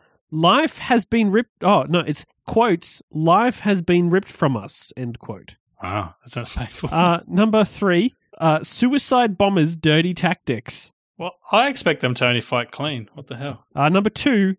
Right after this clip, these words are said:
Speaker 1: Kiwis flying in monster chase. Does that even, is that even, like,
Speaker 2: Hmm, so is it the
Speaker 1: real?
Speaker 2: bird or the people? I don't know.
Speaker 1: I'm, I'm thinking, like, the fruit.
Speaker 2: I see. Now you wanna click. Eh?
Speaker 1: Yeah. And number one
Speaker 2: See, now I've, now I've clicked on it.
Speaker 1: the number one most read story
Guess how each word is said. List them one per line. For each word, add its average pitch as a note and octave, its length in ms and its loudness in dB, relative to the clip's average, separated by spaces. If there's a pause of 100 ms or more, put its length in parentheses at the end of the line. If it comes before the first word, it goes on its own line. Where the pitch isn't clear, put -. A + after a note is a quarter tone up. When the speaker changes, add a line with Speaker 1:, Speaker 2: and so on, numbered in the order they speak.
(140)
Speaker 1:
Kiwis C#4 580 -2
flying G#3+ 580 0
in F3+ 200 -2
monster F#3+ 380 0
chase. - 580 -4 (680)
Does A3+ 140 -4
that E4 140 2
even, E4+ 360 2
is A3 160 0
that E4 140 4
even, D4 240 0
like, G3 180 2
Speaker 2:
Hmm, G#2 400 -10
so - 100 -4
is A#2+ 100 0
it - 80 -8 (100)
the A#2+ 160 -6
Speaker 1:
real? A2 100 -6 (280)
Speaker 2:
bird G3 160 -2
or E3 80 0
the C3 100 -2
people? F#3 580 -2 (220)
I C#3 60 -10
don't - 200 -12
know. - 60 -6
Speaker 1:
I'm, A#3 200 2
I'm B3+ 120 0
thinking, A#3+ 300 0
like, D#3+ 160 2
the C3 100 -2
fruit. - 560 0
Speaker 2:
I A#2 80 -6
see. D3+ 160 0
Now E3 100 0
you D#3+ 120 2
wanna D#3 120 0
click. - 380 -2 (200)
Eh? G#3 160 -2 (140)
Speaker 1:
Yeah. E3 400 -4 (380)
And G3+ 140 -6
number D#4 200 2
one C4 420 2
Speaker 2:
See, A#2+ 220 2
now A#2 160 0
I've, - 180 -6 (100)
now G#2+ 120 -4
I've G#2 100 -8
clicked B2+ 240 -10
on G#2 80 -8
it. G#2+ 80 -14 (120)
Speaker 1:
the D#3+ 160 -2
number A3+ 280 2
one A3+ 320 2
most F#3 340 0
read F#3+ 200 -2
story D#3+ 640 0